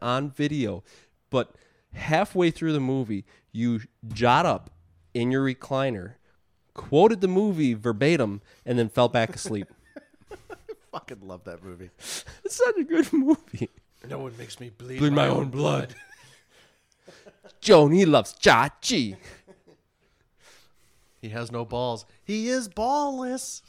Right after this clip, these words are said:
Speaker 2: <laughs>
Speaker 1: It's gonna be hard to see like that.
Speaker 2: You must be daddy.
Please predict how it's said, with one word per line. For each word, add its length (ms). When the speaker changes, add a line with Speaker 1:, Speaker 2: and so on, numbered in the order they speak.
Speaker 2:
<laughs> 260
Speaker 1:
It's 120
gonna 180
be 100
hard 380
to 80
see 420
like 360
that. 240
Speaker 2:
You 220
must 240
be 120
daddy. 440